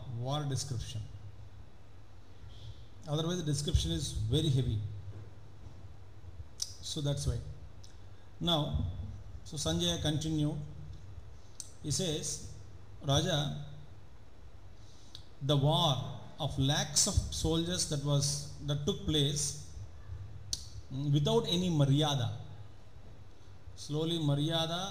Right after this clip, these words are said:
ullanghan has taken place. Maryada means without due consideration to anything, to anyone, et cetera. There,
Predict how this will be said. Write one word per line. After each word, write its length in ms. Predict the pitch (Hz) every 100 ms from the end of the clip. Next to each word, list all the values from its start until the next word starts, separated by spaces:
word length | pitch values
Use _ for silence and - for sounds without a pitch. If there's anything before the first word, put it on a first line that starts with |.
| - 151
ullanghan 520 | 147 165 170 131 107 104 - - - - - -
has 200 | 139 135 147
taken 300 | 143 139 131
place. 460 | 123 113 - - - - - - - 143
Maryada 380 | 147 170 170
means 260 | 170 202 -
without 380 | 147 160 160 143
due 220 | 151 156
consideration 760 | 147 143 143 147 151 143 151 143
to 100 | 139
anything, 580 | 127 139 156 151 165 151
to 160 | 135
anyone, 360 | 123 147 151 147
et 100 | 120
cetera. 300 | 117 - 107 - - - - - - - - - - - - - -
There, 460 | 135 160 165 143